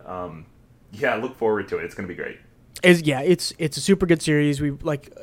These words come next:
Speaker 2: like Adam said, we will talk about it more. Um, how do you feel? Studio Trigger is not generally known for doing adaptations.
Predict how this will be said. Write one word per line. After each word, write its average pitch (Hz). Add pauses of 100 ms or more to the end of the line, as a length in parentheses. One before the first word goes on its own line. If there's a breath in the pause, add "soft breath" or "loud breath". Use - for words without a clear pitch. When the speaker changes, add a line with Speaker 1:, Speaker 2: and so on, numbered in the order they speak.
Speaker 2:
like 151
Adam 135
said, 131
we 143
will 143
talk 139
about 135
it 120
more. 151 (380)
Um, 135 (1160)
how 233
do 302
you 330
feel? 165
Studio 269
Trigger 170
is 143
not 151
generally 139
known 147
for 147
doing 143
adaptations. 147